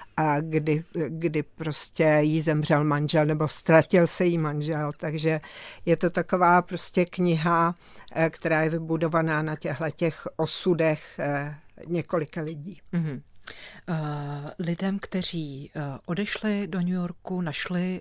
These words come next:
Speaker 2: v něm svůj domov a také v něm vlastně realizovali sami sebe, své umělecké talenty i své sny a vize. Ostatně patří, eh, i vaše další kniha, která nese název Lístek do nového světa. Ta, myslím,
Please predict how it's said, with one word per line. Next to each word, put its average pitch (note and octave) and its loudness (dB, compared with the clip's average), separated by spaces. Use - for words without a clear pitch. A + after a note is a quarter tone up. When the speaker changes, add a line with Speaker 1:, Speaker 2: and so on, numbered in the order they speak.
Speaker 2:
v E3+ -4
něm E3 -2
svůj F#3 -4
domov E3 -4
a D3+ -8
také E3+ -6
v - -6
něm E3+ -2
vlastně E3+ -2
realizovali E3 0
sami E3 -2
sebe, E3 -2
své E3+ -2
umělecké E3 -4
talenty D#3+ -4
i - -6
své E3+ -2
sny - -4
a - -4
vize. E3 -2
Ostatně - -2
patří, F3+ -2
eh, D#3 -4
i E3+ -2
vaše - -2
další E3+ -2
kniha, E3 -2
která E3 -4
nese E3+ -2
název E3 -4
Lístek F3 -4
do E3+ -2
nového E3 -2
světa. - -4
Ta, - -8
myslím, E3 -8